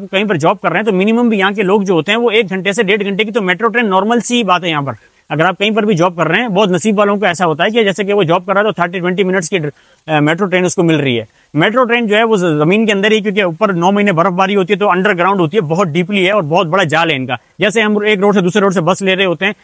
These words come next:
जैसे हमारे जमीन के, अ, overall पाकिस्तान में या India में ऊपर बसें चल रही होती हैं, इस तरह इनकी जमीन के अंदर train चल रही हैं और एक एक minute के बाद train आती है, कहीं कहीं पर तीस तीस second के बाद भी एक एक train आती है। तो,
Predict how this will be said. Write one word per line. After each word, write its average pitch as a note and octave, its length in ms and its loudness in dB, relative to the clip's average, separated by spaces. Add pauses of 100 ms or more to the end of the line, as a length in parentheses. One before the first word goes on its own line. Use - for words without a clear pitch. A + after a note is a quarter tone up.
(200)
जैसे F3 180 0
हमारे F3+ 240 2
जमीन F3+ 260 2
के, G3+ 60 0
अ, F3+ 220 2
overall F3+ 520 0
पाकिस्तान F3 320 -2
में F#3+ 220 0 (280)
या E3 120 2
India F3+ 240 0
में F#3 80 0
ऊपर F3+ 240 0
बसें D#3+ 260 -2
चल E3 120 2
रही D#3+ 140 0
होती F3 160 0
हैं, G#3 40 2
इस - 80 -2
तरह G#3 120 2
इनकी F#3+ 180 -2
जमीन F3 260 0
के E3+ 60 -2
अंदर F#3 160 0
train F3 220 -2
चल D3+ 140 0
रही C3+ 180 -2
हैं A#2 100 -6 (200)
और F#3+ 120 0
एक A#3 220 0
एक A3+ 100 0
minute G3 240 -2
के F#3+ 60 -4
बाद F3+ 160 0
train F#3 180 -2
आती F3 140 -2
है, G#3 60 0
कहीं A3 200 -2
कहीं G#3 200 0
पर G3+ 180 -2
तीस G#3+ 220 -4
तीस A3+ 160 -2
second F#3+ 240 -2
के F3+ 80 0
बाद F3 160 0
भी G3 180 -4
एक G3 140 -2
एक F#3+ 80 -2
train E3+ 200 -2
आती D3 200 -2
है। A3 100 -2
तो, G#3 240 -4